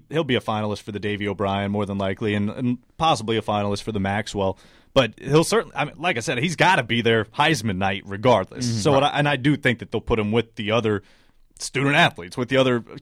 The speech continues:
Speaker 1: contenders for the job, even, or for contenders for the trophy, even though he won't be getting it. But, uh, no, I mean, I,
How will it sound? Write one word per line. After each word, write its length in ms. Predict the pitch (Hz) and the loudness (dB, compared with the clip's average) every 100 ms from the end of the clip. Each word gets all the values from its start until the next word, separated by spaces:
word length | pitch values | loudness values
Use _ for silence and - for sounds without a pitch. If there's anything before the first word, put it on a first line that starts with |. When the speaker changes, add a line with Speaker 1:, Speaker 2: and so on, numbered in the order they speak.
| _ - | _ 0
Speaker 1:
contenders 500 | 123 185 180 107 - | 2 2 2 -2 -4
for 120 | 107 | -6
the 60 | 98 | -4
job, 340 | 123 104 107 | 0 0 0
even, 160 | 127 131 | -2 -2
or 80 | |
for 160 | - 110 | -6 -8
contenders 420 | - 123 151 113 | -4 0 0 -2
for 100 | - | -4
the 80 | 107 | -4
trophy, 300 | - 101 113 | -2 -2 -2
even 140 | 104 104 | -2 0
though 100 | 98 | 0
he 80 | 107 | 0
won't 220 | 101 90 | -2 -6
be 100 | 92 | -6
getting 320 | 104 165 104 | -2 0 0
it. 120 | 95 - _ _ - | -4 -10 _ _ 2
But, 140 | 135 120 | 2 2
uh, 120 | 90 | -6
no, 160 | 131 160 | 0 2
I 160 | 131 131 | 4 2
mean, 120 | 139 | 0
I, 140 | 123 | -4